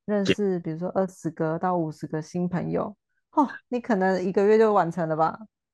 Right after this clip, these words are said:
Speaker 2: 可是就是那种不重要的朋友啊，就人生中可能就只会在你的那个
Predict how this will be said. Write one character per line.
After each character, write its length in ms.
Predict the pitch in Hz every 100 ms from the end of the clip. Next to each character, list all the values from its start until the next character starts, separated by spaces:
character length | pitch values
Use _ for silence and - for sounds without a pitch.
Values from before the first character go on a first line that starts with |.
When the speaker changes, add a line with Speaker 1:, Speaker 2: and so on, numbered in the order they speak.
| _ _ -
Speaker 2:
可 180 | -
是 100 | 175
就 100 | 214 220
是 100 | 214
那 120 | 214
种 140 | 151
不 120 | 110 120
重 200 | 156 147
要 140 | 147
的 80 | 110
朋 220 | 120 98
友 240 | 104 92
啊， 260 | 82 76 80
就 140 | 131
人 180 | 139 113
生 180 | 117 120
中 200 | 117 117
可 160 | 117 92
能 160 | 95
就 120 | 104
只 140 | 110 95
会 160 | 104
在 240 | 104 107 92
你 80 | 85
的 100 | 90
那 220 | 98 92
个 340 | 90 85 -